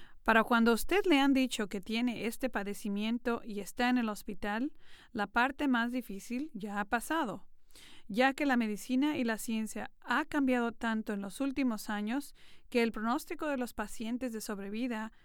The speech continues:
ha aumentado y ha sido mejor. En los años ochentas,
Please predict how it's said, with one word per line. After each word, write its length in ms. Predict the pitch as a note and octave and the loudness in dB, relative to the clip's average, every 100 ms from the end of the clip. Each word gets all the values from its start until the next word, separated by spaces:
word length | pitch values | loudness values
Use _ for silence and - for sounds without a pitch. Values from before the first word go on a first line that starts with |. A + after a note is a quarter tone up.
| - - | -8 0
ha 100 | A3 | 2
aumentado 840 | B3 B3+ A#3 G#3 G#3 G#3+ C4+ D#4+ | 4 4 0 -2 -2 -2 -4 -6
y 200 | - G#3 | -6 -6
ha 100 | G3 | -6
sido 260 | - G#3+ G#3 | -6 -4 -4
mejor. 380 | G3+ F3+ - - - - - - - - - - - - - - - | -6 -8 -10 -10 -12 -14 -16 -20 -20 -20 -20 -20 -18 -18 -18 -20 -6
En 160 | B3 B3 | 2 4
los 160 | B3+ | 4
años 280 | F#4 A4 G4+ | 0 -2 -2
ochentas, 840 | C#4 - A#3+ A3 A3+ E4 - - | -2 0 0 0 -2 -4 -6 -10